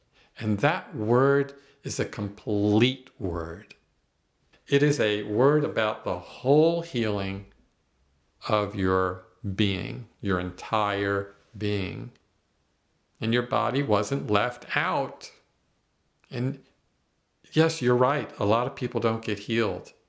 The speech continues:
And some of the best healing ministries in the world simply say, "It's because we're not seeing it. We don't believe it really." And our job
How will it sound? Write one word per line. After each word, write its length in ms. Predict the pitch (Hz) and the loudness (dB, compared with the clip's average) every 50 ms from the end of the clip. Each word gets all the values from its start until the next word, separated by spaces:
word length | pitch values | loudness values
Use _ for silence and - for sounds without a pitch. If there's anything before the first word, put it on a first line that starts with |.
| _ | _
And 100 | - 98 | -10 -8
some 220 | - - - 107 104 | -6 -4 -4 -2 -2
of 60 | 95 | -2
the 80 | 98 | -2
best 460 | 95 - - - 117 117 - - - - | -4 -2 0 0 0 0 -2 -6 -8 -4
healing 360 | 123 120 113 113 110 110 107 | -2 0 0 0 0 0 0
ministries 540 | 110 110 110 104 - - 113 107 101 98 110 | 0 0 -2 -2 -4 -4 -4 -4 -4 -4 -6
in 80 | 117 | -10
the 80 | 107 107 | -8 -4
world 320 | 110 104 104 101 98 98 | 0 2 2 2 2 0
simply 500 | - - - - 120 113 113 - 117 113 | -2 -6 -4 -2 -2 -2 -2 -2 -2 -2
say, 400 | 104 - - 113 110 101 98 98 - - - - - | -2 -2 -2 -2 0 0 -2 -4 -6 -14 -20 -18 -14
"It's 160 | - 120 - | -14 -14 -10
because 460 | - - 120 - - 131 135 127 120 | -6 -8 -6 -4 0 0 0 0 0
we're 240 | 117 120 127 127 123 | -2 0 0 0 0
not 420 | 123 120 120 120 120 - - - _ _ _ | 0 0 0 -2 -2 -4 -8 -20 _ _ _
seeing 500 | - - - - - 123 120 117 113 110 | -18 -16 -12 -8 -4 -2 0 0 0 0
it. 180 | 104 101 101 110 | -2 -2 -4 -4
We 120 | 110 101 | -4 -4
don't 240 | 101 107 107 110 - | -2 -2 -4 -4 -4
believe 420 | - 110 107 107 107 113 110 110 104 | -2 -2 0 2 2 2 2 2 2
it 140 | 101 101 | 0 0
really." 460 | 98 95 92 92 87 87 87 87 90 87 - _ _ _ _ _ _ _ _ _ _ _ _ _ _ _ _ _ _ _ _ _ _ _ _ _ _ _ _ _ _ _ _ _ _ _ _ _ _ _ _ _ _ _ _ - | -2 -4 -2 -2 -4 -4 -6 -10 -12 -14 -18 _ _ _ _ _ _ _ _ _ _ _ _ _ _ _ _ _ _ _ _ _ _ _ _ _ _ _ _ _ _ _ _ _ _ _ _ _ _ _ _ _ _ _ _ -6
And 100 | 131 131 | -4 -2
our 160 | 143 165 190 165 | 0 -2 -2 -2
job 420 | - - 127 113 110 110 104 - | -2 0 0 2 0 -2 -4 -8